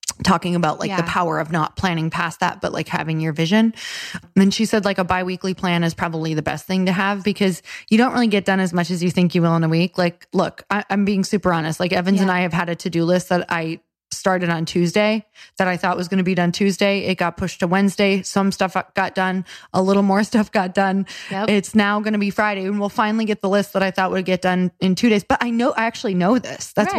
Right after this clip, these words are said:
Speaker 1: why I don't overload the list, is because I know that some days I'm gonna feel awesome. I'm gonna
Speaker 2: Mm-hmm.
Speaker 1: check all the stuff off. And other days I'm gonna be like, "You know what, Evans? I'm done for the day. Like, I'm
Speaker 2: Right.
Speaker 1: good. Doesn't need to all be done." So back it up to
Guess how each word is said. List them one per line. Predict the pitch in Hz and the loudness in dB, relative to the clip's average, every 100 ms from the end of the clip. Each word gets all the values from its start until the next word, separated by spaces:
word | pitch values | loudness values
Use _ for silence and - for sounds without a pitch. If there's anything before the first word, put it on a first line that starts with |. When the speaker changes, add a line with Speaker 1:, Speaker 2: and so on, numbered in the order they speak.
| 226 220 | 0 0
Speaker 1:
why | |
I | 214 | -2
don't | 202 208 208 - | 0 0 0 0
overload | 202 196 196 190 180 | 0 0 2 0 0
the | 214 | 0
list, | 403 - - - | 0 -2 -4 -2
is | 214 | 0
because | 208 214 196 | 2 2 2
I | 190 | 2
know | 190 196 190 | 2 4 4
that | 190 - | 2 0
some | 196 196 | 0 4
days | 185 185 | 4 4
I'm | 196 | 4
gonna | 185 | 4
feel | 175 175 | 2 2
awesome. | 185 320 - 285 285 269 - - 175 | 2 0 0 0 0 -2 -10 -10 0
I'm | |
gonna | 180 175 | 2 2
Speaker 2:
Mm-hmm. | 220 | 2
Speaker 1:
check | 233 175 | 0 0
all | 185 180 | 0 0
the | |
stuff | 170 208 220 | 0 0 2
off. | 277 277 | 2 2
And | 247 | 0
other | 226 233 | 2 2
days | 240 | 2
I'm | 240 | 2
gonna | 226 | 2
be | 226 | 2
like, | 226 226 | 0 0
"You | |
know | 240 | 2
what, | 247 | 2
Evans? | 262 262 | 2 2
I'm | 220 | 4
done | 220 208 185 | 4 2 -2
for | 165 | -2
the | 170 | -2
day. | - - _ | -2 -8 _
Like, | 202 208 | 0 2
I'm | 208 | 2
Speaker 2:
Right. | |
Speaker 1:
good. | 196 - - - | 2 -2 -4 -2
Doesn't | 208 202 | 2 4
need | 202 196 | 4 2
to | |
all | 170 175 | 0 0
be | 170 | -2
done." | 175 - - - - - - - | -2 -4 -10 -16 -16 -16 -16 -4
So | - 233 226 208 | 2 4 2 -2
back | 180 170 202 233 | -4 -2 -2 -2
it | 254 - | -8 -2
up | 208 196 - - | -2 -2 -6 -14
to | - 226 208 208 202 180 | -2 2 4 6 4 0